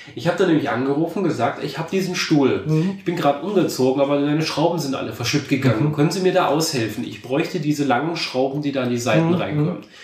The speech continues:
Speaker 1: Alle anderen hatte ich. Ja, gar kein Problem, geben Sie mir die Adresse.
Speaker 2: Mhm.
Speaker 1: Dann, äh, in die Wohnung gegangen,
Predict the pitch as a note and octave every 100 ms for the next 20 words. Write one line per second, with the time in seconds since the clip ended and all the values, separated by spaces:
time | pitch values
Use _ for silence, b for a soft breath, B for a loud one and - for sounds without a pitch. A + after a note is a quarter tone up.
0 | B B2+ D3 D#3 D#3 C3+ C#3 F#2+ - _
1 | _ _ B B B B B _ F#3 A#3
2 | B3+ - F3+ F#3 F#3 C#3+ F3+ G#3 G3 E3
3 | D#3+ C#3+ B2 G#2 G#2 G2+ A2 - _ D#3+
4 | E3 G3 - b b b b - G#2 G2+
5 | G2+ G2+ G2 - _ - A2 - C#3+ G3
6 | F#3 E3+ E3 E3 E3 E3 E3